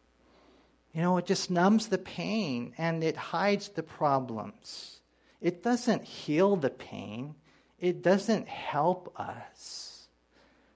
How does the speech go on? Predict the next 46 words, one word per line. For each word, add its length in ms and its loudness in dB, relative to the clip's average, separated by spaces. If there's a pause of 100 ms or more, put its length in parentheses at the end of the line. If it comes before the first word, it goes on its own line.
(300)
And 120 -10
so, 680 4
again, 720 2
when 100 -8
you 100 2
look 220 6
at 140 0
this, 260 0
and 100 0
it's 140 0
interesting, 640 0 (260)
those 280 2
are 100 2
side 380 2
issues. 420 0
Really, 200 0
the 120 4
main 340 2
reason 360 2
in 160 0
this 180 0
context 800 -2 (300)
is 160 -2
the 120 4
way 300 4
that 220 4
it 100 4
would 160 4
affect 480 0
the 80 -2
way 320 4
the 160 0
ruler 380 2
rules, 680 -2
you 80 -6
know, 140 0
because 340 2
he 100 0
says 300 0
right 140 4
here, 260 4 (300)
if, 240 4
if 160 6
the 120 4
king 760 0
drinks, 1120 -4